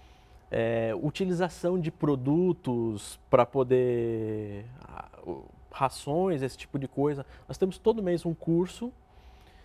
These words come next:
Pode s-, quem pode fazer pode ser associado ou não sócio também, tá?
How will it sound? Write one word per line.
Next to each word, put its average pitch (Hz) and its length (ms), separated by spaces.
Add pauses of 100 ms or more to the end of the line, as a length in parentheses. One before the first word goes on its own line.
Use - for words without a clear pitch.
(460)
Pode 151 220
s-, - 240 (140)
quem 165 120
pode 156 200
fazer 139 260
pode 135 200
ser 135 100
associado 151 840 (400)
ou 170 220
não 147 240
sócio 139 500
também, 139 580
tá? 147 300